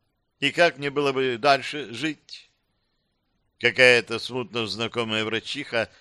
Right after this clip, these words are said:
заглянула в палату. «Мейбл, ты что? Ему покой нужен». Та чуть сникла и, посмотрев на меня достаточно грозно, продефилировала в сторону выхода из палаты.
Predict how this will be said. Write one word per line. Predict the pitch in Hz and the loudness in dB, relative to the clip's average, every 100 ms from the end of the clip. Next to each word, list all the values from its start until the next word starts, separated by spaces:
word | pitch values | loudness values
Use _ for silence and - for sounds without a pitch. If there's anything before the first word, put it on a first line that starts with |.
| _ _ | _ _
заглянула | 92 120 120 120 123 131 123 | -8 -4 -2 -2 -2 -2 -2
в | |
палату. | - 123 101 101 101 - 98 _ _ _ _ _ _ _ _ _ _ _ _ _ _ - | -2 -2 2 0 -2 -12 -18 _ _ _ _ _ _ _ _ _ _ _ _ _ _ -6
«Мейбл, | 151 160 120 120 | -2 -2 2 0
ты | 123 160 | 0 -4
что? | - - 170 139 98 - _ | -6 -2 0 0 -2 -6 _
Ему | 110 127 | -8 -8
покой | 135 147 139 160 | -4 -4 0 0
нужен». | 175 170 123 135 131 - _ _ _ _ _ _ _ - | 0 -4 -4 -6 -8 -18 _ _ _ _ _ _ _ 4
Та | 123 117 104 | 6 6 2
чуть | - 117 - | -4 -6 -6
сникла | 90 117 143 123 110 - _ _ _ _ | -6 -8 -8 -4 -4 -4 _ _ _ _
и, | 101 | -6
посмотрев | 104 120 - 120 120 120 95 | -2 -4 -4 -4 -2 -2 -2
на | 113 | -4
меня | 120 123 117 | -2 -2 -2
достаточно | 110 - 123 117 107 - 98 107 | -2 -2 0 -2 -4 -8 -6 -4
грозно, | 95 123 131 131 131 147 - _ _ _ _ | -2 -2 -2 -4 -8 -12 -12 _ _ _ _
продефилировала | 123 139 127 117 127 123 139 147 147 143 | -6 -4 -6 -2 0 2 2 2 -2 -4
в | |
сторону | - - 147 143 143 147 | -6 -2 0 0 -2 -4
выхода | 139 113 131 127 | -6 -4 -4 -4
из | 131 117 117 | -6 -8 -10
палаты. | - 120 117 95 80 | -6 -2 -2 -2 -8